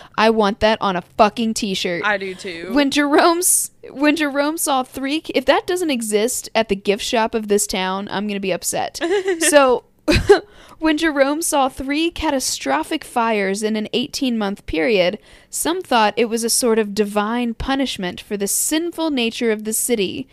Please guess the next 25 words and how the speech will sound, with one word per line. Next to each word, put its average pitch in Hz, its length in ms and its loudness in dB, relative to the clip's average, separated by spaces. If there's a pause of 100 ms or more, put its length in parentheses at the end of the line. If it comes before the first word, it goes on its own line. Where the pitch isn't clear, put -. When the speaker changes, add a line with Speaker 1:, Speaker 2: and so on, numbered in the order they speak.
(160)
Speaker 2:
Oh, 220 320 4
Speaker 1:
But 320 340 4
Speaker 2:
yes. 196 200 -4
Speaker 1:
Jerome 233 520 0
built 240 320 2
itself, 190 520 0 (200)
but, 226 540 -4
but 247 140 4
Jerome 277 420 2
rebuilt 294 440 0
itself 180 420 -2
every 214 260 0
time. - 400 -6 (1800)
Um, 220 420 -2
yeah, 214 320 2 (320)
fires 277 600 2
just 247 220 -4
happened 208 500 -4
'cause, 214 180 -2
like, 202 340 -4
everyone's 220 440 -2
houses 226 360 -2
were 208 140 -2
made 202 180 -2
of 196 220 -8